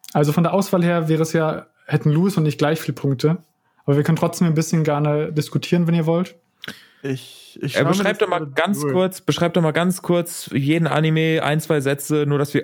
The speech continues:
Speaker 3: eine ganz grobe Ahnung haben, um was es
Speaker 1: Aber
Speaker 3: geht.
Speaker 1: du meinst jetzt nur die markierten
Speaker 3: Nur die
Speaker 1: oder
Speaker 3: markierten,
Speaker 1: meinst
Speaker 3: ja, ja, nur
Speaker 1: ja,
Speaker 3: die markierten,
Speaker 1: ja, eben.
Speaker 3: sonst sprengt es ja den Rahmen.
Speaker 1: Also ich hab jetzt nicht alles reingelesen, aber Akuno Hana hab ich jetzt mehr so als einen sehr unkonventionellen, äh, äh, entdeckt, weil der Zeichenstil sehr, wenn ihr mal euch mal Bilder googelt oder so,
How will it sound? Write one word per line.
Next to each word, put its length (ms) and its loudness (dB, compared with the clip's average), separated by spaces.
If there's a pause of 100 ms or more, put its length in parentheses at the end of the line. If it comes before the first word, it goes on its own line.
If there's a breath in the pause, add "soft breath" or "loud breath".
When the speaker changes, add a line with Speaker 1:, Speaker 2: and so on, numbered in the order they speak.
(160)
Speaker 3:
eine 80 2
ganz 260 0
grobe 240 0
Ahnung 240 0
haben, 140 0
um 120 0
was 180 -4
es 100 -10
Speaker 1:
Aber 100 2
Speaker 3:
geht. 40 4
Speaker 1:
du 40 2
meinst 220 0
jetzt 180 -2
nur 100 2
die 320 2
markierten 300 0
Speaker 3:
Nur 80 -2
die 80 0
Speaker 1:
oder 180 0
Speaker 3:
markierten, 220 -2
Speaker 1:
meinst 60 -12
Speaker 3:
ja, 100 0
ja, 80 0
nur 80 -2
Speaker 1:
ja, 60 0
Speaker 3:
die 80 -6
markierten, 360 -4
Speaker 1:
ja, 60 0
eben. 80 -4
Speaker 3:
sonst 220 -4
sprengt 240 -8
es 80 -16
ja 60 -14
den 60 -16
Rahmen. 140 -6
Speaker 1:
Also 220 2
ich 100 -2
hab 100 -2
jetzt 160 0
nicht 200 0
alles 260 0
reingelesen, 420 0
aber 380 -2
Akuno 400 0
Hana 240 0
hab 140 0
ich 100 -2
jetzt 500 -6 (280)
mehr 280 2
so 140 0
als 260 -2
einen 60 0
sehr 160 0
unkonventionellen, 960 0 (640 loud breath)
äh, 60 -2
äh, 280 0
entdeckt, 500 -2
weil 120 2
der 100 0
Zeichenstil 680 -2
sehr, 640 0
wenn 140 0
ihr 40 2
mal 120 -2
euch 160 -2
mal 60 2
Bilder 280 0
googelt 300 0
oder 160 0
so, 260 0